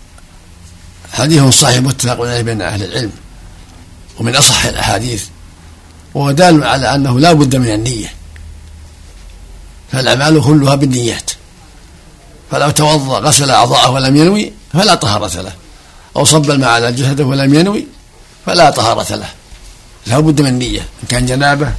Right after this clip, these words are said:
ينوي جنابة، إن كان صلاة ينوي الصلاة، وهكذا. لا بد من نية في وضوءه وفي غسله وفي صلاته وصومه وغير ذلك، لقوله صلى الله عليه وسلم: "إنما الأعمال بالنيات"،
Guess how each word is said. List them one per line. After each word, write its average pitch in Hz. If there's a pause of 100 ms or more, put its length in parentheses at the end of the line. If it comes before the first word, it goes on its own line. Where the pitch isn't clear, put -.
(120)
ينوي 120
جنابة، 107 (680)
إن -
كان 120
صلاة 127
ينوي 131
الصلاة، 110
وهكذا. 101 (680)
لا 139
بد 151
من 131
نية 135 (160)
في 101
وضوءه 120
وفي 104
غسله 131 (320)
وفي 113
صلاته 127
وصومه 135
وغير 110
ذلك، 98 (400)
لقوله 127
صلى -
الله 117
عليه 120
وسلم: 147
"إنما 127
الأعمال 117
بالنيات"، 104